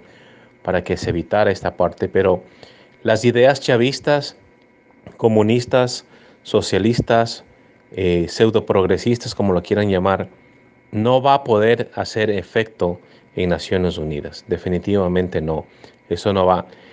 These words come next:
Y, eh, debajo del telón, las Naciones Unidas es manejadas por otras potencias. O sea que ella va a tener que hacer lo que otros dicen. Eh, ese es mi comentario muy breve. Eh, pienso que poco a poco, de manera sistemática y metódica,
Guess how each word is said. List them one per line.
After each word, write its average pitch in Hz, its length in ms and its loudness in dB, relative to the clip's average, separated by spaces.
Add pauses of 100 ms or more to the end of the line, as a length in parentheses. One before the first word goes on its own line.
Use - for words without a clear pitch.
(240)
Y, 139 360 0
eh, 101 340 2
debajo 110 480 2
del 120 160 2
telón, 110 520 2
las 95 120 -4
Naciones 113 400 -4
Unidas 107 340 2
es 101 140 0
manejadas 98 500 -2
por - 160 -2
otras 92 340 -2
potencias. 82 640 -8 (500)
O 101 60 -10
sea 98 200 -4
que 95 200 -2
ella 95 240 2
va 95 220 0
a 104 80 -2
tener 101 260 0
que 101 120 2
hacer 110 260 -2
lo 95 100 0
que 95 140 0
otros 90 260 -4
dicen. 78 320 -8 (1080)
Eh, 87 380 2 (460)
ese 110 160 0
es 117 60 0
mi 120 100 2
comentario 104 420 0
muy 104 160 2
breve. 107 540 2 (600)
Eh, 82 500 -2
pienso 110 260 0
que 107 100 -2
poco 113 340 2
a 104 80 0
poco, 117 260 2
de 104 80 0
manera 95 360 0
sistemática 98 720 -4
y 90 80 0
metódica, 92 720 0